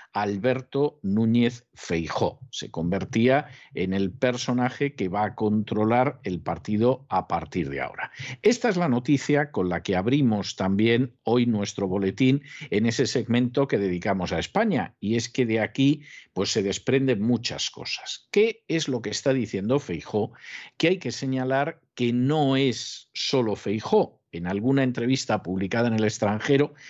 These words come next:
bien hasta donde yo sé, no en España, Pablo Casado también hablaba de un gobierno de concentración nacional en el que estuvieran distintas familias de la derecha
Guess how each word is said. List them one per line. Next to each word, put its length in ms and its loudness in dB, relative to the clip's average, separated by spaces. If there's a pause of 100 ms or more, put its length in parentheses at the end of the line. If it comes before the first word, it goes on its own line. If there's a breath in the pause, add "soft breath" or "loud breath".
(140)
bien 260 4
hasta 240 -4
donde 240 -2
yo 140 0
sé, 440 -2
no 380 2
en 140 -6
España, 560 -2 (400 loud breath)
Pablo 340 -2
Casado 600 -6
también 600 -2
hablaba 440 0
de 80 -2
un 160 0
gobierno 600 2
de 120 -2
concentración 840 -4
nacional 600 0 (320 loud breath)
en 200 2
el 140 -4
que 120 -2
estuvieran 520 -2
distintas 800 -2
familias 600 0
de 80 0
la 100 2
derecha 540 0